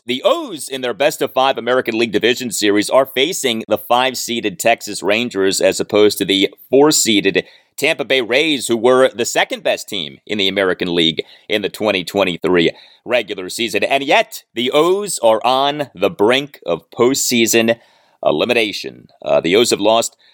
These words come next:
each of their first two games of this, uh, A L D S against the Rangers, despite each of these first two games being at Oriole Park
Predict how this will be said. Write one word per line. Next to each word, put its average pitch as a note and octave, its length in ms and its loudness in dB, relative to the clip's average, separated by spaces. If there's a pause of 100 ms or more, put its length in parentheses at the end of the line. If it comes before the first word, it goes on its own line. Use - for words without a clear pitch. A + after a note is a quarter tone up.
(120)
each D3 460 0
of F2 220 0
their F#2 180 4
first - 380 0
two D3 120 0
games G#2+ 680 -6
of D2+ 180 -8
this, E2+ 300 0
uh, E2 180 2
A G#2+ 140 2
L G2+ 100 2
D F#2 240 -4
S G2+ 220 0
against G2 320 -6 (240)
the G2 100 2
Rangers, G#2 480 -4
despite D3 480 -2 (100)
each G3+ 280 0
of C3 100 0
these A#2 200 -4
first A#2 280 -2
two A2+ 140 0
games G#2 340 -2
being F#2+ 380 -2
at F2 180 -2
Oriole F#2+ 420 2
Park E2+ 480 0